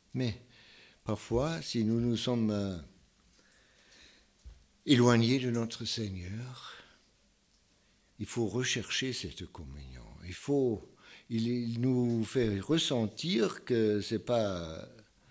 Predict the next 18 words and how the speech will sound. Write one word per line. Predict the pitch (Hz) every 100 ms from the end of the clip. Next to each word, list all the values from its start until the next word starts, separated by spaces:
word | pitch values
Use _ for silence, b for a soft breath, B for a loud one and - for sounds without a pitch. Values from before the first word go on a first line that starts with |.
| b
quelque | - 127 - 110
chose | 113 110 98 85 73
qu'on | 98 90
peut | 101 95 85 - -
prendre | - 110 90
à | 87
la | 85 80
légère. | 101 123 165 165 143 - 95 - _ _ _ _ _ _ _ _ _ _ _ _ _ _ -
Alors, | 110 113 120 110 - - - _ _ _ b b b b b
il | 123 123
nous, | 143
il | 151 151 139
nous | 135
montre, | 131 139 180 180 - 127
maintenant | 147 127 113 170 208
que, | 202
qu'il | 143 - 131 123
a, | 117 104